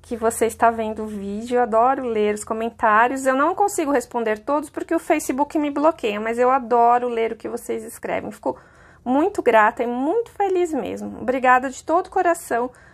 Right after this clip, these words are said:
por todas as mensagens carinhosas que vocês deixam pra mim aqui nos comentários. Então, cinza. Agora vem o azul claro, que tem que vir para cima. Então, vai para,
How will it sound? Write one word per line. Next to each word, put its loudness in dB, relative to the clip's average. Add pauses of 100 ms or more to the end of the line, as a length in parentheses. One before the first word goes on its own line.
(200)
por -4
todas 2
as 2
mensagens 2
carinhosas 0
que -10
vocês -6
deixam -6 (880)
pra 4
mim -2
aqui -10
nos -8
comentários. -8 (400)
Então, -18 (100)
cinza. -2 (180)
Agora 4
vem -2
o 0
azul -4
claro, 2 (560)
que -20
tem -10
que -14
vir -8
para -4
cima. -6
Então, -6
vai -6
para, -8